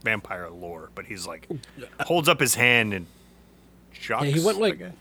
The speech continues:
Speaker 2: yeah, he kinda went like Iron Man on him.
Speaker 1: Yeah, I
Speaker 2: that
Speaker 1: don't know.
Speaker 2: thing. And, uh, just picks up Phoebe. Now, this was a,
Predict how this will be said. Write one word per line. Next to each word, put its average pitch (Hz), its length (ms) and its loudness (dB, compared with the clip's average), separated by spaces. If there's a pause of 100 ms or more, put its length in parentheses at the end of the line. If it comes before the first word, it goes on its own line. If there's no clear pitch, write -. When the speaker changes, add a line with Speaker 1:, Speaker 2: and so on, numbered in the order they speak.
Speaker 2:
yeah, 151 140 -4
he 156 120 0
kinda 269 220 0
went 202 200 2
like 147 220 0
Iron 135 280 -2
Man 151 240 0
on 151 160 -4
him. 147 280 -4 (300)
Speaker 1:
Yeah, 92 80 -8
I 85 40 -12
Speaker 2:
that 85 80 -12
Speaker 1:
don't 87 80 -14
know. 85 180 -16
Speaker 2:
thing. 135 300 -8 (1040)
And, 117 240 -2
uh, 101 260 -4 (640)
just 120 240 -4 (340)
picks 202 260 0
up 160 160 0
Phoebe. 139 560 2
Now, 131 100 -2
this 165 220 0
was 156 140 4
a, 131 120 2